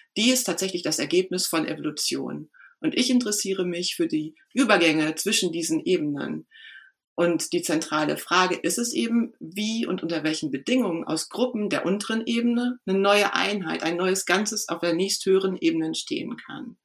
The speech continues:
Und als Beispiel für so einen evolutionären Übergang schaue ich mir eben die Evolution vom Ein- zum Vielzeller an. Leider begebe ich mich dafür nicht auf eine Zeitreise in die Vergangenheit, das wäre eigentlich toll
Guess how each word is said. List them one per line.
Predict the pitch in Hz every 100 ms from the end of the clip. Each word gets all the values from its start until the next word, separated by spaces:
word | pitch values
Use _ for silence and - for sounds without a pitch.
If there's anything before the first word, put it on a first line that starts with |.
| _ -
Und | - - _ -
als | 151 -
Beispiel | 247 349 - 180
für | 180 170
so | 175
einen | 165 165 160
evolutionären | 160 160 - 165 156 160 156 _ - 175 165 127
Übergang | - 226 190 185 190 - - - -
schaue | - 196 196
ich | 196
mir | 180
eben | 175 175
die | 170
Evolution | 151 156 156 175 170
vom | 180 160 -
Ein- | 160 160
zum | 165 160
Vielzeller | 180 165 143 - -
an. | - - - _ _ _ -
Leider | 170 170 208 202
begebe | 185 190 190
ich | 190
mich | 180 -
dafür | 180 185 175
nicht | 185 226 220
auf | 175 -
eine | 165 160 156
Zeitreise | - 175 190 156 165 131
in |
die | -
Vergangenheit, | 127 131 190 254 254 233 240 247 -
das | 165
wäre | 156
eigentlich | 156 151 143
toll | - 196 233